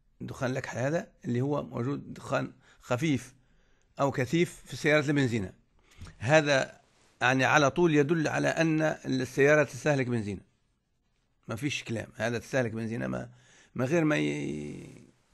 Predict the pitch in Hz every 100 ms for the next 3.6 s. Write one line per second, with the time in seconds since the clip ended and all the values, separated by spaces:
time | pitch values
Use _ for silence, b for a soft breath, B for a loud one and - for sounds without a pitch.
0 | _ b b b - 123 180 165 139 139
1 | 123 131 156 127 160 123 117 - _ _
2 | _ - b b - 123 143 135 143 156
3 | 147 135 - 143 135